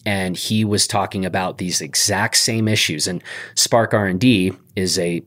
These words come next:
split board binding manufacturer in Bozeman, and they are building it all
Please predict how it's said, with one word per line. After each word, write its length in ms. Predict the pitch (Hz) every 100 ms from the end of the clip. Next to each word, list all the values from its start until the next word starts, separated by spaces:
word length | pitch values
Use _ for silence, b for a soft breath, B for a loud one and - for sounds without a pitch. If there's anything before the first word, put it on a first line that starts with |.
| -
split 420 | - - 131 127
board 300 | 95 90 82
binding 600 | 87 92 90 92 87 90 - -
manufacturer 920 | 90 90 85 90 87 - 95 90 - 95
in 220 | 87 87
Bozeman, 680 | - 87 104 120 139 156 - B B B B -
and 280 | 92 90
they 160 | 95 92
are 120 | 90
building 440 | 87 104 107 117 117
it 80 |
all 400 | 113 95 64 -